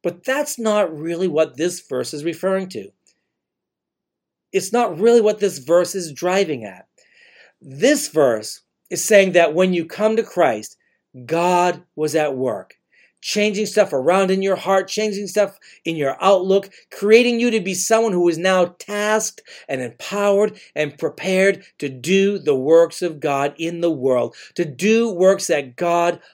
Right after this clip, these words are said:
already has in mind. That is awesome. That little word "do" is awesome. It's proactive.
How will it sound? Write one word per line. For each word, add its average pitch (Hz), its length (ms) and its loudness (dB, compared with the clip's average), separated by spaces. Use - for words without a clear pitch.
already 180 800 2
has 151 540 -6
in 151 200 -6
mind. 113 300 -8
That 202 400 0
is 165 380 -4
awesome. 135 500 -4
That 175 180 0
little 220 300 4
word 196 320 0
"do" 196 240 2
is 151 240 -6
awesome. 190 500 -4
It's 196 160 2
proactive. 220 840 4